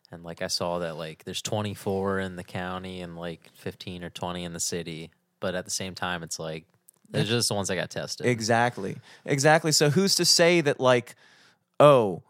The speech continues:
Speaker 2: nobody was thinking about it, nobody was looking for it in December? Maybe it was already present.
Speaker 1: Yeah.
Speaker 2: Maybe it was already going around. I honestly
Speaker 1: I mean,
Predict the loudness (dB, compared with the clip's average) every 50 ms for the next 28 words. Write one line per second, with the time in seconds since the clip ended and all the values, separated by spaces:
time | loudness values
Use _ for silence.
0 | _ _ 4 4 8 10 10 8 8 6 2 2 0 2 2 2 2 2 2 4
1 | 6 6 6 6 4 4 4 4 4 4 4 2 2 2 2 2 2 2 -2 -2
2 | 0 2 4 4 4 2 0 _ -20 -20 -20 _ _ 0 2 2 4 2 2 2
3 | 6 6 6 6 6 4 4 2 2 0 -6 -14 _ 0 2 4 4 4 4 2
4 | 2 2 2 4 6 6 6 6 6 2 -2 2 2 2 2 2 0 -10 -14 _
5 | _ _ _ _ -8 -6 -6 -4 -2 0 2 2 4 4 2 2 4 4 6 4
6 | 4 4 2 2 4 2 2 0 -2 -16 _ _ _ _ _ _ _ _ _ _
7 | _ _ _ _ _ _ _ _ _ _ _ 6 6 6 6 6 2 2 0 -2
8 | -2 0 0 0 0 0 -4 -8 _ _ _ _ _ _ _ _ _ _ _ _
9 | _ _ _ _ _ -14 -12 -6 -4 -4 -4 -4 -6